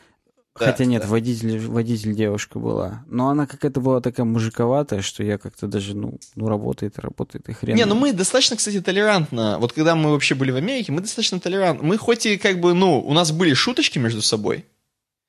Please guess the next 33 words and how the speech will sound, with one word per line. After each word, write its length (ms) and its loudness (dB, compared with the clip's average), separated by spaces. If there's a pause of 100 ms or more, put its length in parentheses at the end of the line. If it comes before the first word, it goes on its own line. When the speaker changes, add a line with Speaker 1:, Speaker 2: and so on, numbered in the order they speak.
(640)
Speaker 1:
вот, 320 2
но, 800 2
условно 460 2
говоря, 240 4
мы 160 4
достаточно, 580 2
то 300 -4
есть 100 2
для 140 4
нас 220 2
чёрные, 520 4
белые, 560 4
вот 180 -2
эти 160 -8
все 200 2
вот 160 -2
вещи, 320 0
нам 140 0
Speaker 2:
Не, 60 0
по, 120 2
Speaker 1:
пофигу 220 0
Speaker 2:
по 40 0
Speaker 1:
было. 100 0
Speaker 2:
цветам 360 0
всегда 340 0
было 240 0
пофигу, 440 0
а 60 2
пополам, 540 0
конечно, 460 -2
мы 240 0
можем 560 -2
ржакать, 420 -4